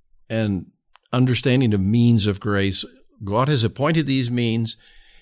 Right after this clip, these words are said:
He will effectively use them to communicate Christ to us, but that effectual, effectual communication is also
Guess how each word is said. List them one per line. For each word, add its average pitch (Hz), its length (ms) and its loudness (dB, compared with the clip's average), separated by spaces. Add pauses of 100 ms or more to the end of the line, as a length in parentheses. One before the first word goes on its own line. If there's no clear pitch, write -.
He 107 580 -2 (500)
will 107 460 -2 (120)
effectively 113 920 -4
use 120 480 0
them 156 400 -2 (420)
to 117 140 -4
communicate 131 640 -4
Christ 131 420 -4
to 117 160 -4
us, 123 320 -4 (580)
but 117 200 -4
that 139 280 0
effectual, 131 840 -4 (160)
effectual 131 500 -6
communication 120 1120 -2 (260)
is 107 240 0 (100)
also 113 680 0